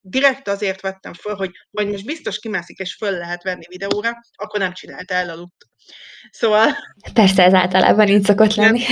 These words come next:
Speaker 1: igen, igen, igen. De hogy nekem a
Speaker 2: Igen.
Speaker 1: kedvenc, a kedvenc eszközöm a saját életemben a csatos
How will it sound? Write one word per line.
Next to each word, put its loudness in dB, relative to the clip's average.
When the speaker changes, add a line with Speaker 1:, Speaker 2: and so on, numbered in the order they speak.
Speaker 1:
igen, 2
igen, -4
igen. -12
De -2
hogy -2
nekem 2
a 0
Speaker 2:
Igen. 0
Speaker 1:
kedvenc, -2
a -16
kedvenc 0
eszközöm -10
a -14
saját -4
életemben -12
a -20
csatos -10